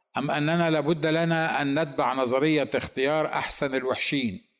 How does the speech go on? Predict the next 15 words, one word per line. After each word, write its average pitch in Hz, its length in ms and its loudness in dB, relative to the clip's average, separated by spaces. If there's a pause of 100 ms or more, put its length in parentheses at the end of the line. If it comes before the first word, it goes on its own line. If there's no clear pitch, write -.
(280)
وهل 123 240 0
هناك 131 420 0
مقاييس 127 720 0
ثابتة 131 500 0
واضحة 117 720 0 (500)
تطبق 135 560 -2
على 120 280 2
كل 147 300 0
المرشحين 131 920 -2 (340)
حتى 131 360 -4
نعرف 139 480 0 (320)
من 127 180 -2
هو 139 240 4
أحسن 131 500 -2
الوحشين؟ 147 680 0